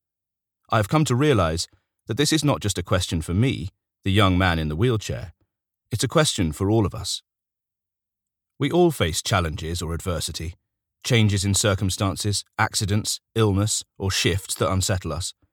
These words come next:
and we all have to deal with them. My challenges are just more obvious to the outside world because they're more visible. Your challenges may be different,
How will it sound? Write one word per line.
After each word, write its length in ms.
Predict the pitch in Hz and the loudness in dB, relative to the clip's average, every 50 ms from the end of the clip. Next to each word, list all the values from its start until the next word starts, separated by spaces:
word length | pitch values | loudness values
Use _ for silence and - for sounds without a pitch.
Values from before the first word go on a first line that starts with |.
| _ _ _ _ _ _ _ _ | _ _ _ _ _ _ _ _
and 100 | - 117 | 0 2
we 120 | 117 127 - | 2 2 2
all 260 | 139 143 139 139 135 - | 2 2 4 2 0 0
have 200 | - 104 95 - | -2 -2 -2 -2
to 80 | - 98 | -4 -2
deal 180 | 90 107 101 92 | 0 0 0 0
with 160 | 80 73 - | -2 -4 -8
them. 220 | - 76 - 87 - _ _ _ _ _ _ _ _ _ _ _ _ _ _ _ _ _ _ _ _ - | -10 -14 -14 -14 -20 _ _ _ _ _ _ _ _ _ _ _ _ _ _ _ _ _ _ _ _ 2
My 160 | - 156 156 | 4 4 4
challenges 560 | - - 107 87 82 80 76 78 82 87 - - | 4 4 2 2 0 -2 -4 -4 -6 -6 -6 -6
are 40 | 104 | -2
just 240 | 98 107 98 - 110 | 0 0 0 2 0
more 220 | 104 98 95 104 | 0 0 2 0
obvious 360 | 123 113 98 90 80 82 - - | 0 -2 -2 -2 -4 -4 -4 -4
to 80 | 92 | -4
the 100 | 92 90 | -2 0
outside 440 | 80 80 - - - 90 85 82 87 | 0 -2 -2 -4 -2 -2 -2 -2 0
world 280 | 117 123 104 90 82 - | 2 2 2 2 0 -4
because 240 | 90 - 101 87 | -6 -6 -6 -4
they're 120 | - 90 82 | -2 -2 -2
more 180 | 78 82 80 | -2 -4 -2
visible. 460 | 80 117 127 110 90 78 73 62 - - _ _ _ _ _ _ _ _ _ _ _ _ _ - | 0 0 0 0 0 -4 -6 -10 -12 -18 _ _ _ _ _ _ _ _ _ _ _ _ _ 0
Your 160 | 151 160 135 | 2 2 2
challenges 480 | - 127 101 92 90 87 92 98 87 | 4 2 2 2 2 0 0 -2 -2
may 140 | 92 92 87 | 0 -2 -2
be 100 | 78 95 | -2 -2
different, 460 | 90 143 143 - - 76 64 - - | -2 -2 -2 -2 -4 -8 -10 -10 -16